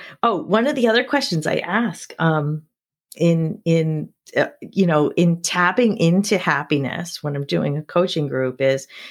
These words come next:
you know, "What are you known for? And what is your happy place?" So I'm <laughs> gonna share with you something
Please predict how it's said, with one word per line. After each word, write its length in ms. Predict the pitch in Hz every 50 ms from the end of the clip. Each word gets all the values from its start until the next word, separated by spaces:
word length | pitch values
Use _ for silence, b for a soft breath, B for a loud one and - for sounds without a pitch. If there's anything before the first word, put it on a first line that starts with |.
| B B
you 80 | - 185
know, 120 | 175 170 -
"What 280 | - 175 170 226 302 -
are 20 |
you 200 | 480 494 466 427 311
known 320 | 190 143 143 170 202 214 190
for? 420 | - 160 135 123 - - - - B B B B B B B _
And 200 | - 185 185 196
what 160 | 196 208 202 226
is 120 | 233 208
your 100 | 233 233
happy 320 | 233 247 269 285 294 175
place?" 380 | 147 - - - - 151 - B B B B B B
So 400 | - - - 226 214 208 208 202 B B B B _ _ _ _ _ _ _ _ _ _ _ _ _ _ _ _ _ _ _ _ _ _ _ _ _ _ -
I'm 180 | 214 285 285
<laughs> 20 | 247
gonna 400 | 233 240 254 240 233 - 415 370
share 380 | - - - 277 247 - 254 269
with 340 | - - 208 - - -
you 120 | - - 208
something 580 | - - - 208 185 180 170 - 170 160 160